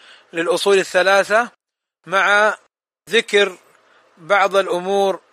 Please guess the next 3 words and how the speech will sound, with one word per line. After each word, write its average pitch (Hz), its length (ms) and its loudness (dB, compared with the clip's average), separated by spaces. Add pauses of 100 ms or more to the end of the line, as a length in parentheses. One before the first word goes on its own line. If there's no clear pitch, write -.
(200)
المتعلقة 175 1040 0 (480)
بهذه 175 420 0
الرسالة. 185 640 0